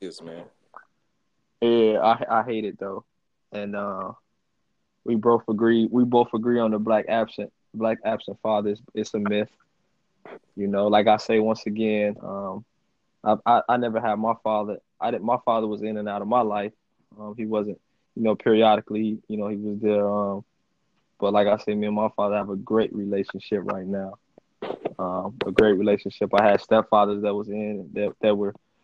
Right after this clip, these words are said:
Speaker 2: physically there, but mentally they wasn't there. You know, so, um, like I said, we, we, I, I, I, like you s-, just to piggyback on what you said as well earlier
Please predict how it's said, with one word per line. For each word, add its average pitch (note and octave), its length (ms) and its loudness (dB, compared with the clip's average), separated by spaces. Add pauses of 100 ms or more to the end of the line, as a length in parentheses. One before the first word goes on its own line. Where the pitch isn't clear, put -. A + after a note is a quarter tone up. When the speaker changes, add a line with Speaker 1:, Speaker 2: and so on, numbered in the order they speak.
(160)
Speaker 2:
physically C#3+ 600 4
there, A#2 340 2
but A#2 180 -2
mentally A#2+ 520 -2
they A2 160 -4
wasn't G2+ 340 -6
there. G#2+ 260 -4 (460)
You A2+ 120 -6
know, G#2+ 300 -2 (460)
so, G#2 360 -2
um, G2+ 380 -8 (1120)
like A#2+ 80 -2
I B2 80 2
said, A#2 180 0
we, A2 140 0 (240)
we, A2 200 -2 (440)
I, C#3 240 4
I, C3+ 180 6 (120)
I, - 120 -4
like D3+ 220 0
you E3+ 60 -4
s-, - 120 -8 (120)
just C3+ 200 -4 (340)
to - 80 -20
piggyback C3 500 2
on A#2 60 -4
what A#2 200 -4
you B2 60 -2
said A2+ 240 -2
as A2 100 -6
well A#2 180 -2
earlier G#2+ 440 0